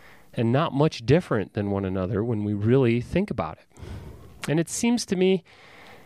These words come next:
that he's right on the cusp of understanding this. He's so close. After all, his contradictions in this manifesto are the kinds of contradictions you hear when,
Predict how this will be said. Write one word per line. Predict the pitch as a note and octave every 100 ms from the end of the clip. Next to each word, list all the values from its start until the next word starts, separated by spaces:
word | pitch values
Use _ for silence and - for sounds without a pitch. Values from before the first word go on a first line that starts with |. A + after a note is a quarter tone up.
| - -
that | -
he's | - F#3+ - - -
right | A3
on | - G3+
the | G3+
cusp | - F#3+ - - -
of | D3
understanding | C#3+ D#3 C#3+ - D#3+ D#3 B2
this. | F#2+ -
He's | D3 -
so | - F#3+
close. | G3 - G3 F3+ - - - - _ - - - - - - - - - -
After | - - G3
all, | G3+ - _ _ _ _ _
his | - - F#3
contradictions | - A3 B3+ B3 F#3 - F3+ C#3 B2+ -
in | C3 C3
this | B2 B2
manifesto | B2 G#2+ C3 C#3+ - F#2 F2+ - _ - - - - - - - - - -
are | C3+
the | D3+
kinds | - - F#3 G#3+
of | G3
contradictions | - F#3 F3+ E3 E3 - D#3 C#3
you | C3+
hear | G#2+ F2 D#3 D3 C#3
when, | B2 A#2